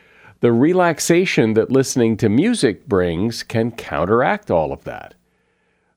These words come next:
Does it matter what type of music? Not really. If you like the music and it relaxes you, it works. But obviously,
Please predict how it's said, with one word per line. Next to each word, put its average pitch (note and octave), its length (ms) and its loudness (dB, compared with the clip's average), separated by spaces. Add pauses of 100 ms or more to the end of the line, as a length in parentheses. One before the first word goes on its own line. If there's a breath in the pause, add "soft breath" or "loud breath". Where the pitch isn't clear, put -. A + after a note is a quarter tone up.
Does A2 180 2
it A2+ 80 2
matter A#2 320 2
what A#2 200 0
type C3+ 300 -2
of D3 140 0
music? F3+ 600 0
Not A3+ 380 -6
really. G3+ 640 -2
If A#2+ 160 -4
you D#3 160 2
like B2+ 380 0
the G3+ 100 2
music D#3+ 640 0
and A2 180 2
it C3 160 0
relaxes A#2+ 640 0
you, F#2+ 460 0
it C#3+ 180 0
works. - 680 -2 (140)
But G2+ 160 2
obviously, A#2 960 0